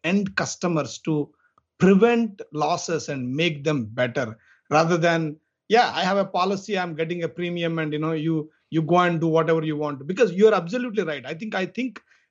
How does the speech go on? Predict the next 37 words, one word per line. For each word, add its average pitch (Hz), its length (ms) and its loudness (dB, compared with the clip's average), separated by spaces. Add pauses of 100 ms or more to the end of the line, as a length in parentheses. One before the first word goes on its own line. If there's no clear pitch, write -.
(120)
construction, 233 920 0 (680)
I 220 140 2
had 233 340 2
a 196 80 -2
special 208 480 -6
interest 190 360 -6
for 156 120 -8
construction. 156 760 -6 (340)
And 151 140 2
when 190 140 4
I 220 100 4
looked 202 240 2
at 196 80 2
a 180 60 0
lot 170 200 0
of 160 140 -2
research, 165 340 -4
as 151 140 -2
I 160 80 6
mentioned, 160 420 -2
your 165 220 2
report 190 400 2
was 165 340 -2 (280)
amazing. 147 560 2
You 147 80 -6
know, 147 180 -6 (300)
J 165 180 6
B 180 300 -2
Knowledge 160 440 -2
report 160 340 -4
was 151 260 -2
the 139 200 -6 (340)
only 247 400 6
report 208 440 -2
I 180 100 -2
could 160 240 -10
find 175 580 -6